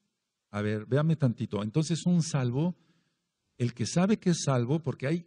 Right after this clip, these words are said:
veinte características mínimo del que es salvo. Por favor, vuelvan a repetir ese audio para ver si eres salvo o no. Y si no, sálvate. Gracias a Yahshua HaMashiach. Entonces, el que es salvo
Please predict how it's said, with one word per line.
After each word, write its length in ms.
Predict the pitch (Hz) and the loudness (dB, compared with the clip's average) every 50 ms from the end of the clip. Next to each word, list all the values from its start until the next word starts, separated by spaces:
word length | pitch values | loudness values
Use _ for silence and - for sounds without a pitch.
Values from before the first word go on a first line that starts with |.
| _ _ | _ _
veinte 720 | - 127 120 120 123 151 185 196 208 214 214 202 - 214 202 | -20 -20 -18 -2 4 6 6 6 6 4 2 0 -2 -4 -4
características 880 | - 160 139 135 131 - - 139 135 147 143 - 180 - 156 139 - | -2 -2 -2 -2 -4 -2 -2 0 0 0 0 -2 -2 -2 -4 -2 4
mínimo 500 | 143 165 196 220 208 202 196 190 196 180 | 6 6 6 8 6 6 4 4 2 2
del 160 | 151 131 117 - | 2 0 0 0
que 100 | - 156 | -2 -2
es 80 | 147 | -2
salvo. 280 | - 180 185 151 143 123 | -2 -4 -2 -2 -2 -2
Por 140 | - 143 117 | -2 -2 -2
favor, 260 | 127 143 151 170 160 | -2 -2 -2 -2 -2
vuelvan 320 | 151 180 190 202 185 170 | -2 -2 0 0 0 0
a 60 | 147 | 0
repetir 460 | 135 135 127 - - - - 156 135 139 | 0 -2 -2 -2 -2 -2 -2 0 0 0
ese 180 | 120 - - | 0 -2 -2
audio 320 | 117 139 175 185 165 123 - | -2 0 0 0 0 0 0
para 140 | 110 110 | -2 -4
ver 120 | 117 135 135 | -4 -4 -4
si 120 | - 147 | -2 -2
eres 300 | 139 135 143 139 127 120 | -2 -2 0 -2 -2 -2
salvo 320 | - 147 151 139 127 120 117 | -2 -6 -4 -2 -2 -2 -2
o 60 | 123 | -2
no. 280 | 135 156 185 185 165 - _ _ _ _ _ _ _ _ _ _ _ _ _ _ _ _ _ _ _ _ _ _ _ _ _ _ _ _ _ _ _ _ _ | -2 -2 -2 -2 -4 -6 _ _ _ _ _ _ _ _ _ _ _ _ _ _ _ _ _ _ _ _ _ _ _ _ _ _ _ _ _ _ _ _ _
Y 80 | 127 113 | -12 -10
si 160 | - 120 117 | -8 -6 -4
no, 100 | 139 165 | -4 -4
sálvate. 680 | 156 - 143 180 190 165 123 - - 95 87 78 - - | -4 -4 -4 -2 -2 -2 -4 -6 -8 -12 -14 -14 -12 -10
Gracias 360 | 117 135 151 151 202 170 - | -8 -8 -2 -2 -2 -2 0
a 40 | 151 | -2
Yahshua 300 | 131 113 104 - - - | -2 -4 -4 -4 -4 -4
HaMashiach. 480 | 120 127 131 123 - 180 165 139 - | 0 0 0 0 0 0 0 0 -2
Entonces, 420 | 120 120 117 151 147 131 127 - - _ _ _ _ _ _ | -4 -2 -2 -2 -2 -2 -4 -8 -14 _ _ _ _ _ _
el 180 | - 135 131 123 | 0 0 0 0
que 240 | - 135 139 165 208 | -2 0 2 2 2
es 160 | 208 - - | 2 0 -2
salvo 500 | - 165 170 170 165 185 190 202 202 | -4 -2 -2 -2 -2 -2 -2 -2 -4